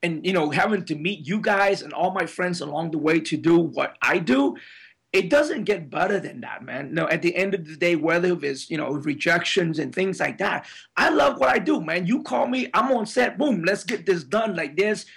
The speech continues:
that's just my, my view in life in general. You know, is, i-, i-, if I was to do something else, I was a musician, I, I was the same way. So when you lose everything,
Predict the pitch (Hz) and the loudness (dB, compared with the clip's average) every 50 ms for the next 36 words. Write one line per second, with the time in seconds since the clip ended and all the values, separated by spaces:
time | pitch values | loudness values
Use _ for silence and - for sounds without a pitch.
0 | - - - _ - - - 226 214 - - 269 277 - - - - - 175 170 | -20 -20 -20 _ -2 0 0 2 0 0 0 0 0 0 -2 -6 -6 -4 -2 -2
1 | 180 180 196 196 180 160 - - 165 165 165 165 156 151 131 135 175 208 214 185 | 0 2 2 2 2 2 0 -4 -4 -2 -2 -2 -2 -4 -4 -2 0 0 2 0
2 | 143 151 139 135 135 123 143 196 202 170 - - - - 175 175 147 123 - - | -2 -4 -6 -6 -4 -2 2 4 4 4 2 0 -2 0 0 0 0 -2 -4 -4
3 | 175 196 208 170 - - - - _ _ _ _ _ _ _ _ _ _ _ - | -2 -2 -2 -4 -6 -10 -14 -20 _ _ _ _ _ _ _ _ _ _ _ -2
4 | 151 147 143 151 165 165 160 160 151 135 151 156 151 151 160 151 - 156 151 151 | 0 2 4 4 4 4 4 4 2 2 0 0 0 0 0 2 2 2 2 2
5 | 156 156 151 151 139 185 185 175 170 - - 165 160 147 170 165 - 175 160 156 | 2 2 2 2 2 2 4 2 0 0 -2 -4 -2 0 0 0 0 -2 -4 -2
6 | 160 180 202 185 165 - 139 147 147 151 - 147 147 139 131 135 156 175 - - | 0 2 2 2 2 0 -2 -2 -2 -2 -4 -2 -4 -4 -2 0 0 0 0 0
7 | 170 156 139 - 131 139 123 - - 131 135 143 143 - - 160 - - - 151 | -2 -2 -2 -2 -4 -4 -4 -2 0 0 0 0 -4 -6 -8 -10 -6 -4 -4 -4
8 | 147 139 139 131 160 196 190 160 147 151 151 - - - - - - - - - | -4 -4 -2 0 2 4 4 4 2 -2 -4 -4 -10 -16 -20 -20 -16 -12 -4 2
9 | - 202 190 185 180 175 170 151 - - _ _ _ _ _ 165 190 208 175 202 | 4 6 6 8 8 8 6 4 0 -6 _ _ _ _ _ 0 2 4 4 4
10 | 226 202 190 269 302 302 - - - 175 156 156 151 151 - - 156 151 143 143 | 4 6 6 8 8 8 6 4 2 0 2 2 0 0 -2 -4 -6 -4 -6 -8
11 | 143 | -6